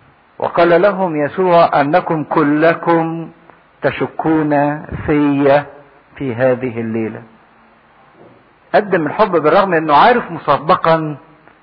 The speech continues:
ان الكل هيشك فيه والكل هيسيبه، لانه مكتوب، لكن برغم من كده سابق علمه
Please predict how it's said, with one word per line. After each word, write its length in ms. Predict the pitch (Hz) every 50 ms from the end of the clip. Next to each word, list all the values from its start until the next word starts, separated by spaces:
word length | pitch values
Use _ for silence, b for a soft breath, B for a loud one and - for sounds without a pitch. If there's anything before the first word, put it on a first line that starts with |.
| _ -
ان 160 | 127 127 131
الكل 380 | 131 127 123 - 196 190 170 160
هيشك 500 | 139 - 135 127 - 170 160 - - -
فيه 200 | - - 151 151
والكل 440 | 143 131 120 - - 156 139 135 123 - -
هيسيبه، 520 | 120 120 - - - 123 120 107 110 110 - - _ _ _ _ _ _ _ _ _ _ B B B B B B B B B B B B B
لانه 500 | - 143 - 131 139 156 190 208 208 202
مكتوب، 600 | 185 170 160 - - - - 220 226 220 190 170 - - - - -
لكن 260 | 127 120 - 131 131
برغم 260 | 139 156 185 185 180
من 260 | 175 160 151 147 147
كده 320 | 143 - 202 196 175 156 -
سابق 260 | - 190 185 170 147 120
علمه 460 | 131 165 190 196 185 175 180 190